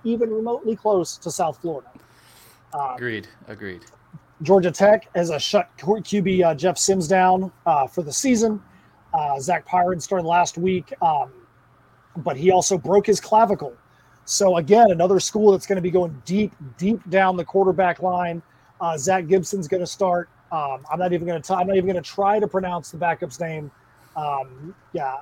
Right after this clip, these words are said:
Speaker 1: yeah, yeah. The backup, the backup. Go look at, go look at their roster. Um, uh, you know what? I'll try it. Tayson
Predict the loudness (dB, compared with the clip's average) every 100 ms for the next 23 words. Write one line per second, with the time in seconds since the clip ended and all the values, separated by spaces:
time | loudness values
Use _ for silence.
0 | -12 -12 -6 -4 -6 -8 -12 -12 _ _
1 | _ _ _ -8 -6 -6 -12 _ _ _
2 | -6 4 6 6 2 -2 -8 _ _ _
3 | 2 6 6 4 6 6 8 6 4 6
4 | 6 6 4 2 4 4 4 2 0 -2
5 | -16 -20 -8 -2 0 -2 -6 -12 -18 _
6 | _ _ _ -14 -14 -20 -10 -2 0 4
7 | 6 6 4 2 -2 -2 -2 0 2 0
8 | 0 -4